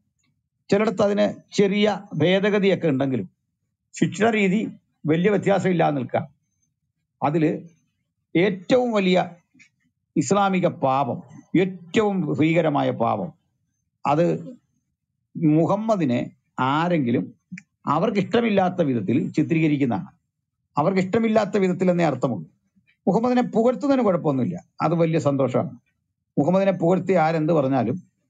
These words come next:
അത് അവർക്ക് ഒട്ടേറെ പാരിതോഷികങ്ങൾ വേണമെങ്കിൽ കൊടുക്കും, ആ ക്ലിപ്പുകൾ എടുത്തിടും, ബാക്കി ആളുകൾക്ക് വിവരമില്ല എന്ന മട്ടിൽ സംസാരിക്കും. ഇതാണ് അവരുടെ പൊതുരീതി. എന്നാൽ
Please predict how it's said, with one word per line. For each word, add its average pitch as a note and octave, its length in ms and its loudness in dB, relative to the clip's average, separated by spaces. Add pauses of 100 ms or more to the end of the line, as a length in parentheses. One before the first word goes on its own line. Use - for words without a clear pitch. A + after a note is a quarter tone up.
അത് C3 140 2
അവർക്ക് D3 300 0 (360)
ഒട്ടേറെ G#3 520 2 (320)
പാരിതോഷികങ്ങൾ G3+ 680 2
വേണമെങ്കിൽ D#3 260 0
കൊടുക്കും, C3+ 460 -2
ആ D3 100 -2
ക്ലിപ്പുകൾ E3+ 420 0
എടുത്തിടും, C3 420 -2 (560)
ബാക്കി E3 260 0
ആളുകൾക്ക് E3+ 340 0
വിവരമില്ല D#3+ 720 2
എന്ന D3 140 2
മട്ടിൽ C3+ 360 0
സംസാരിക്കും. A#2+ 640 -2 (580)
ഇതാണ് F#3 440 0 (180)
അവരുടെ D#3+ 260 0
പൊതുരീതി. E3 640 0 (760)
എന്നാൽ F3+ 420 2